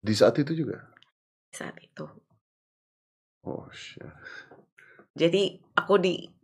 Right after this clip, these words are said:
Speaker 2: tengah-tengah keluarga ngumpul, and my mom nangis, papa nangis,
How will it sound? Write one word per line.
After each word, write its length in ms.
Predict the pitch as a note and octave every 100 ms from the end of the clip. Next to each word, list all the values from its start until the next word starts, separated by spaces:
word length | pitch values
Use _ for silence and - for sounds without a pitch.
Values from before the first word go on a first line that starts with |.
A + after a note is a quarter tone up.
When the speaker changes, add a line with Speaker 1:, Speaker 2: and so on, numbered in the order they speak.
| -
Speaker 2:
tengah-tengah 560 | F3 F3+ F3+ E3+ E3 E3
keluarga 640 | E3+ D#3+ D#3+ G3+ C4+ - _
ngumpul, 880 | - F3 F3+ F3 F#3+ A3 B3 C4+ - - - - -
and 160 | F3 F3
my 160 | E3
mom 160 | E3 D#3+
nangis, 720 | E3 F3+ F#3+ F#3+ F#3 G3 F#3
papa 320 | E3+ E3+ E3+
nangis, 800 | E3+ E3+ F3 F3 F3 F3+ F3+ -